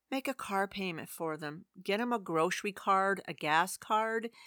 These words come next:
Make them some dinners. Give them a job if you're an employer or something. I know a man who owns a gym, and he was on YouTube, and he was inviting anyone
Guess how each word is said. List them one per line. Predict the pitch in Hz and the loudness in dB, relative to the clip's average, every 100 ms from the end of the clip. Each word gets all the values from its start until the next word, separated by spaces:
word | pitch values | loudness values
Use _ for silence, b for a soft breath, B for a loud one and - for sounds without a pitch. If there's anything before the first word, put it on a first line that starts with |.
| B _ | B _
Make | 165 180 - | -2 -2 0
them | 240 | 0
some | 226 - 190 | 2 2 0
dinners. | 156 151 160 185 214 226 - - | -2 -2 0 0 0 0 -2 -2
Give | 156 170 | -8 -6
them | 294 302 | -4 -4
a | |
job | 208 156 143 226 202 | -2 2 6 8 8
if | 151 - | 4 -2
you're | 160 | -2
an | 147 | -2
employer | 147 - 165 180 196 | -4 -4 0 2 2
or | 156 | 2
something. | - 156 160 | 0 4 6
I | 180 | 6
know | 226 220 | 4 2
a | |
man | 190 170 170 | 2 2 0
who | 170 170 165 B B B B _ | -2 -4 -4 B B B B _
owns | 190 180 | 2 4
a | 170 | 2
gym, | 147 175 208 180 | 4 4 4 4
and | 156 | 2
he | 160 185 | 0 0
was | 180 | 2
on | 165 160 | 2 2
YouTube, | 190 - 180 156 | 0 0 -2 -2
and | 156 | -4
he | 165 | -4
was | 160 160 | -2 -2
inviting | 160 160 170 165 160 - | 0 4 4 2 -2 -2
anyone | 196 247 240 233 | -2 0 0 -2